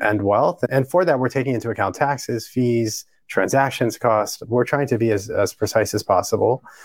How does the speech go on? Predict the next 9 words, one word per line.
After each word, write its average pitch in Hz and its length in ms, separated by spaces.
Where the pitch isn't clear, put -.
So 120 240
we 117 100
look 127 180
at 117 80
terminal 131 380
wealth. 110 380
We 131 160
look 135 280
at 113 280